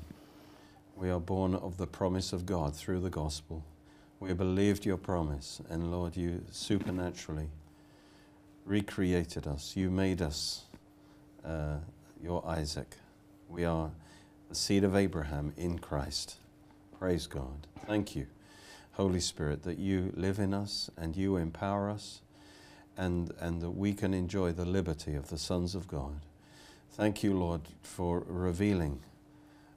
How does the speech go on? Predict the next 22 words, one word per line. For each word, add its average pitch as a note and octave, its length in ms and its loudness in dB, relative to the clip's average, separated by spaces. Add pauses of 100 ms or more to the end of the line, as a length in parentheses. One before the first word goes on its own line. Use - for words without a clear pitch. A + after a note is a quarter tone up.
(120)
this F#2 260 -2
to F#2 260 2
us, C#2 220 -2
'cause, E2 240 -2
because F2 480 -4
they F2 200 0
are E2 160 0
sp-, - 240 -8 (640)
spiritually B2+ 680 4
understood F#2+ 600 -4 (260)
things. D2+ 520 -6 (800)
But F#2 160 0
as G#2 320 2
we G#2+ 340 2 (480)
apprehend G#2+ 760 0 (680)
your G2+ 340 4
spiritual G2 840 2 (240)
life E2+ 420 0
and E2 160 -4
your F#2+ 220 -2
spiritual G2+ 580 0
blessing, E2 560 -4